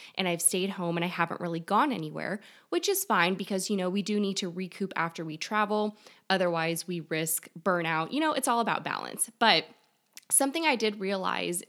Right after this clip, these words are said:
while I was in Arizona is that when I tend to go on trips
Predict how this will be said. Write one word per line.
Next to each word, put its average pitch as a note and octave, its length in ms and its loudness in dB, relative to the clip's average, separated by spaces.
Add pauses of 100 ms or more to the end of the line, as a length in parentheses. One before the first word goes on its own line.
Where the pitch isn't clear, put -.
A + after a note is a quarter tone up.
while G3 240 6
I A3+ 100 2
was G#3+ 160 0
in F#3 100 -2
Arizona F3 640 -4
is F#3 160 -4
that E3+ 300 0 (400)
when G3+ 200 2
I A#3 240 6
tend C#4+ 240 -2
to G#3+ 80 0
go G3 340 0
on F3 380 -2
trips C4+ 500 0